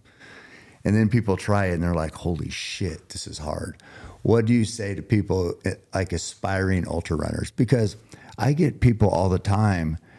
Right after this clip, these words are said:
that's like, "I don't know how you do this. I can't run. You know, if I run a mile, I'm shin splints and all this shit," right?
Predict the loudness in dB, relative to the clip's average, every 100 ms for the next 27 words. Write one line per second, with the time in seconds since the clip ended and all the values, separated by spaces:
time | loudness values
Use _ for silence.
0 | -20 -20 -2 -2 0 -6 -8 -6 -4 0
1 | 0 2 2 4 4 2 2 0 -2 -4
2 | -8 -8 -4 -4 -2 0 0 0 -2 -2
3 | -2 -2 0 0 2 2 2 0 0 0
4 | -2 -2 -2 -2 -2 -4 -8 -12 _ -14
5 | -10 -6 -4 -4 -6 -10 -8 -6 -6 -8
6 | -10 -8 -8 -8 -10 -12 -12 -6 -4 -2